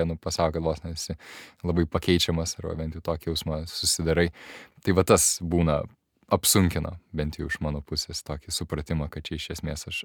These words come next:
aš darau kažkokį reikšmingą pokytį. Pamąstai giliau, supranti, kad, kad net ir būdamas ne vienintelis, kad ir ne, ne vienintelis žmogus, kuris gali tai atlikti, bet kad visgi esi tas žmogus, kuris tą atlieki,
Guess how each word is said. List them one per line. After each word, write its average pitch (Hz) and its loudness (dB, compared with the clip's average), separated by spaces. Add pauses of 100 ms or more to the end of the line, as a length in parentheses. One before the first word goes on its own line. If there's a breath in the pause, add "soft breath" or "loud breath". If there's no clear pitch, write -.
aš 78 -4
darau 78 2
kažkokį 78 -6
reikšmingą 78 -2
pokytį. - 2 (880 loud breath)
Pamąstai 87 6 (100)
giliau, 90 8
supranti, - -4
kad, 78 -6
kad - -6
net 76 0
ir 73 -4 (180)
būdamas 78 0
ne 78 2
vienintelis, 82 0
kad 87 0
ir 76 -4
ne, 90 -4
ne 87 2
vienintelis 82 6
žmogus, 85 2
kuris 78 -2
gali 90 4
tai 104 8
atlikti, 82 -2
bet 76 -6
kad 76 -4
visgi 80 -6
esi - 2
tas 120 4
žmogus, 87 2
kuris 80 -4
tą 78 0
atlieki, 90 0